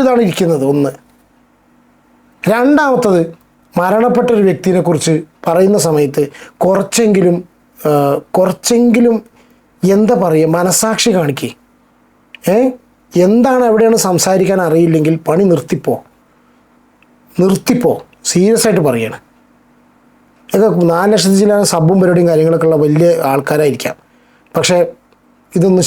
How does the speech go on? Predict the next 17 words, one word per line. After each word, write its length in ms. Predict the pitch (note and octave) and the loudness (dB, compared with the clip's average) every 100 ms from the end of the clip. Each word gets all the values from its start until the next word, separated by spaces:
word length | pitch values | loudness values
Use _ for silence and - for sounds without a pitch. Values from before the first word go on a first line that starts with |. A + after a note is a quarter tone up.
| - | 0
ശരിയല്ല. 420 | D#3 D3+ D3+ A2+ - - D3 | 2 2 0 -2 -8 -6 -2
അത് 80 | D#3+ | 0
ഉം 100 | D3+ C#3+ C#3+ - C#3+ C#3 D#3 | 0 -4 -6 -4 -2 0 0
ഇതിൽ 160 | F#3 G3 F3+ | 0 -2 0
കൂടുതൽ 360 | F#3+ A3 B3 B3 - | 0 2 2 0 0
പറയണമെന്നുണ്ട്. 520 | F3 E3+ F3+ E3+ C#3+ C#3 - _ _ _ _ _ _ _ _ - | -2 0 0 0 0 -4 -8 _ _ _ _ _ _ _ _ -4
പിന്നെ 160 | F3 G3 F3+ | 0 0 2
രണ്ടാമത്തെ 500 | F#3 A3 A#3 B3 A#3+ F3+ | 2 2 0 0 0 0
സംഭവം 320 | D#3 D3 D3 D#3+ E3 E3+ | 0 0 0 -2 -2 2
വീഡിയോ 240 | F#3+ A3+ A3+ | 2 2 2
ഒക്കെ 100 | G3 | 0
ഡിലീറ്റ് 280 | E3 D#3+ D3 | 2 2 2
ചെയ്ത് 120 | D#3+ C#3+ | 0 0
പോയി. 180 | C3+ C3+ - - - - | -2 -2 -10 -20 -12 -4
കമന്റ് 280 | F#3 G#3 A3+ | 0 2 2
ബോക്സ് 220 | A#3 A#3 | 2 0
നോക്ക്, 160 | G#3 | 0